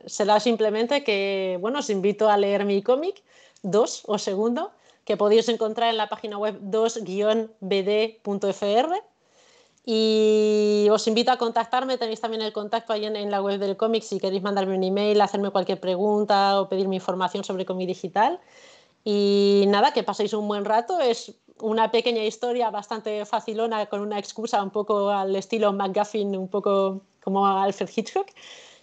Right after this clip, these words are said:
Y <laughs> simplemente, pues, eh, nada, he, he explorado un poquito e intentado hacer varias de, relecturas, porque tenéis hasta seis finales diferentes para, para encontrar.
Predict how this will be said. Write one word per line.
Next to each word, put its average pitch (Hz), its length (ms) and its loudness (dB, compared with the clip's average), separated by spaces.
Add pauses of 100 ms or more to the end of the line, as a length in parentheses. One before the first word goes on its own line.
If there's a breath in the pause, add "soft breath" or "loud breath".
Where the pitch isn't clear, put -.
(100)
Y 208 880 4
<laughs> 202 40 -2
simplemente, 226 600 2
pues, 254 300 0
eh, 214 640 0
nada, 220 340 4
he, 208 340 0
he 196 220 -4
explorado 220 500 2
un 226 60 0
poquito 277 540 0
e 302 120 0
intentado 208 520 0
hacer 214 220 0
varias 214 280 2
de, 208 120 0
relecturas, 208 640 -2
porque 214 240 0
tenéis 220 300 -2
hasta 220 300 0
seis 226 240 -4
finales 214 360 -4
diferentes 208 520 -2
para, 185 380 0
para 185 160 -2
encontrar. 185 480 -4